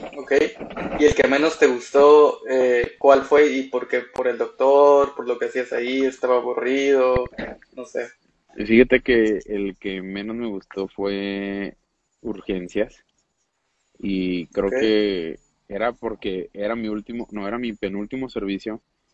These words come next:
Speaker 2: pero la neta no me gustó porque urgencias está muy, pero muy, pero muy cochino y la gente es muy grosera, güey. O sea, de que los pacientes, "Ay, atiéndeme". O sea, va uno por uno, hace lo que puede, da uno lo mejor de sí,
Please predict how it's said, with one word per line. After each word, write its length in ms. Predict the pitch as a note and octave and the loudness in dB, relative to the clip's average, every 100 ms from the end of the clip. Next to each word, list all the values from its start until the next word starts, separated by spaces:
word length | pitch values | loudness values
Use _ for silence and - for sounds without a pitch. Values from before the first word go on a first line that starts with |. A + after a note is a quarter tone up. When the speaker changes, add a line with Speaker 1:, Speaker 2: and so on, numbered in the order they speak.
| _ _ _ _ | _ _ _ _
Speaker 2:
pero 200 | - G2+ | -4 -2
la 120 | G2 F#2+ | -2 -4
neta 240 | F#2+ A2+ | -8 -10
no 120 | A2 | -8
me 100 | A2+ | -8
gustó 260 | A2+ - G2+ | -10 -10 -10
porque 240 | G2+ - F#2+ | -10 -8 -8
urgencias 440 | - F#2+ G2+ G2+ | -8 -8 -6 -8
está 240 | G2 G2+ | -10 -8
muy, 460 | F#2 F#2+ G#2+ A2+ A2+ | -6 -2 -2 0 -2
pero 320 | - A#2 G2+ | -4 -2 -2
muy, 320 | F2+ F#2+ G2 F#2+ | -4 -6 -8 -6
pero 200 | G2+ F#2+ | -6 -4
muy 180 | F#2 | -6
cochino 520 | F2 F#2+ - F#2+ F#2 F2+ | -6 -6 -6 -8 -6 -6
y 60 | |
la 100 | F#2 | -6
gente 300 | - F#2 F#2 | -6 -8 -6
es 80 | F#2 | -6
muy 240 | F#2 A2 | -2 2
grosera, 420 | G#2+ G2+ - F2+ D2+ | 2 2 0 -4 -6
güey. 180 | - _ _ _ _ _ - | -10 _ _ _ _ _ -8
O 100 | E2+ | -4
sea, 420 | F2+ F2 F2 D2 - - _ _ _ | 0 2 2 0 -4 -16 _ _ _
de 360 | - - F#2+ F#2+ | -16 -10 -6 -6
que 100 | G2+ | -6
los 100 | F#2 | -6
pacientes, 360 | G2 G2+ F#2+ - | -6 -6 -6 -8
"Ay, 280 | C#3+ D#3 C3+ | -10 -4 -4
atiéndeme". 460 | A#2 C3 A#2+ G2+ - _ _ _ _ _ _ - | -2 -4 -4 -8 -14 _ _ _ _ _ _ -14
O 100 | G2+ | -8
sea, 320 | G#2 F#2+ F#2+ F#2 | -4 -2 -2 -6
va 280 | G2+ G2+ A2+ | -6 -2 0
uno 240 | A#2 B2+ A#2 | -2 -6 -10
por 200 | G#2 G2+ | -10 -10
uno, 380 | A#2+ A2+ A2 | -10 -10 -10
hace 160 | G#2+ A#2 | -10 -10
lo 80 | A2 | -12
que 100 | G2 | -14
puede, 580 | - G#2 G#2 G#2 G#2 G2+ | -12 -8 -6 -6 -6 -8
da 140 | G2 | -8
uno 180 | G2 G2+ | -10 -12
lo 80 | G2+ | -12
mejor 280 | F#2 - F#2+ | -14 -14 -10
de 80 | G2 | -8
sí, 240 | G#2 A2 | -6 -8